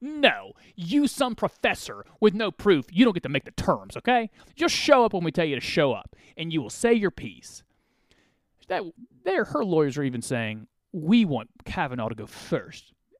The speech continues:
and then we testify second." Okay? No. You, you want him to respond to claims you've not made? There's a reason in criminal court that the prosecution goes first,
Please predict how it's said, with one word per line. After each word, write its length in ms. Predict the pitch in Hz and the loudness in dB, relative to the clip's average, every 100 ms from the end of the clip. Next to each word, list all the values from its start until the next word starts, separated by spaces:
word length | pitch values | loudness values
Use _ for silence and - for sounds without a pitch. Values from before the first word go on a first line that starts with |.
| - | -10
and 100 | 135 | -6
then 160 | 123 | -4
we 120 | 135 | -4
testify 420 | 170 120 - - 107 | -6 -8 -10 -10 -6
second." 460 | - 143 - - - _ - | -2 -2 -4 -20 -20 _ -10
Okay? 380 | 120 131 143 - | -4 0 -2 -2
No. 500 | 139 175 143 98 82 _ _ _ _ _ _ _ _ _ - | 0 6 6 4 -12 _ _ _ _ _ _ _ _ _ -6
You, 160 | 190 - | -6 -6
you 200 | - 196 | 0 4
want 140 | 277 285 | 6 4
him 100 | 269 | 2
to 60 | 233 | 0
respond 480 | 208 - 214 247 | 0 4 4 6
to 60 | 214 | 2
claims 460 | - 220 226 220 208 | 2 2 4 4 4
you've 160 | 180 | 4
not 240 | 196 202 175 | 4 4 2
made? 420 | 160 160 294 - _ _ _ _ _ _ _ - | 2 4 4 0 _ _ _ _ _ _ _ -10
There's 240 | 185 285 | -2 2
a 60 | 269 | 2
reason 340 | 269 311 285 | 4 2 2
in 80 | 233 | -2
criminal 380 | - 285 262 214 | 2 2 2 0
court 360 | - 190 185 - _ _ - | 2 4 4 -2 _ _ -6
that 100 | 208 | -6
the 80 | - | 2
prosecution 580 | 269 240 240 233 196 | 4 4 2 2 2
goes 200 | 185 175 | 2 0
first, 360 | - 165 - - | 0 -4 -4 -20